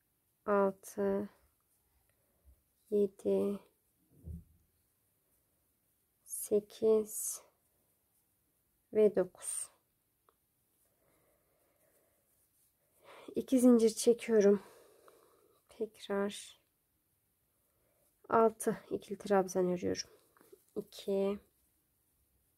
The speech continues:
üç,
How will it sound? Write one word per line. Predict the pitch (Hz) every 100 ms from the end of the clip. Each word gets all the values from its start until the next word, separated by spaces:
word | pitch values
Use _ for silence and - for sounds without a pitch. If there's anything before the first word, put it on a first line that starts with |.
| _ _ _ _ _ _ _ _ _ _ _ _ _ _ - _ _ _ _ _ _ _ -
üç, | 220 208 202 - - - -